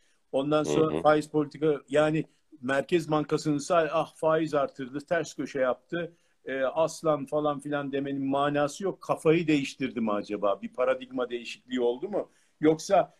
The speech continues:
Speaker 1: bu faizi böyle yükseldi, sonra tekrar eski şeylere mi, eski okula mı dönecek? Yoksa yeni okul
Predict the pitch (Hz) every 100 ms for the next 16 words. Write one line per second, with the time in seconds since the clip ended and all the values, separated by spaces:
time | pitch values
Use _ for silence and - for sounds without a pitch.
0 | _ 151 160 185 170 170 160 170 175 170
1 | 170 156 190 180 165 196 170 - - -
2 | 180 180 175 185 180 165 160 151 - 185
3 | 160 165 160 165 170 151 120 143 147 -
4 | 165 151 _ _ _ - 143 165 165 151
5 | 127 110 104 123 135 - 143 - 165 135
6 | 143 160 139 - 180